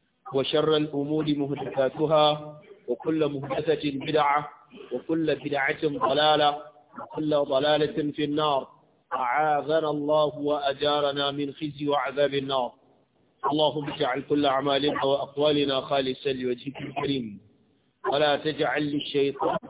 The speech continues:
فيه حظا ولا نصيبا، وارزقنا خير الآخرة والأولى. ثم أما بعد، فالسلام عليكم ورحمة الله وبركاته. Dukkan godiya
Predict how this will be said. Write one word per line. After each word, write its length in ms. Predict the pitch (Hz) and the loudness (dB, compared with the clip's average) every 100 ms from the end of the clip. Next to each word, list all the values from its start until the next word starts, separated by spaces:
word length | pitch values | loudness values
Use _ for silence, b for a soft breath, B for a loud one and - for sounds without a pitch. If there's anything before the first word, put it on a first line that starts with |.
| - | -4
فيه 140 | 147 | -4
حظا 400 | - 147 135 151 | -2 -4 -4 -6
ولا 340 | 139 135 135 | -2 0 0
نصيبا، 680 | 131 123 - 147 143 143 143 139 - - - _ _ _ _ _ | 0 -4 -4 -2 2 4 4 0 -8 -16 -20 _ _ _ _ _
وارزقنا 800 | 127 135 131 151 151 147 139 139 | -6 -4 -6 -10 -8 -4 -2 -2
خير 320 | 131 147 147 | -2 0 0
الآخرة 720 | 143 139 139 139 - 147 147 151 | 0 0 0 0 0 -2 -2 -2
والأولى. 520 | 147 143 147 156 120 - _ _ _ _ _ - | 0 0 -2 0 -2 -4 _ _ _ _ _ -6
ثم 220 | 151 156 | -4 -2
أما 440 | 147 147 143 143 | 0 -2 0 0
بعد، 640 | 139 156 143 151 151 151 147 - _ _ - | 0 0 0 0 -2 -4 -6 -12 _ _ -8
فالسلام 580 | 143 - 147 147 143 | -6 0 2 4 2
عليكم 580 | 143 139 147 151 151 156 147 147 - | 0 0 0 0 0 -2 -2 -6 -8
ورحمة 560 | 139 143 151 - 147 143 | -2 0 0 -2 -6 -4
الله 600 | 143 143 143 143 147 143 - | -2 0 2 0 -4 -8 -6
وبركاته. 760 | 127 131 127 120 143 135 - 107 - _ _ _ _ _ _ _ _ _ _ _ _ _ _ _ _ _ _ _ _ _ _ _ _ _ | -2 0 0 0 2 2 -2 -12 -16 _ _ _ _ _ _ _ _ _ _ _ _ _ _ _ _ _ _ _ _ _ _ _ _ _
Dukkan 320 | - - 170 147 | -20 -4 -2 -2
godiya 320 | 135 127 143 | -4 -2 0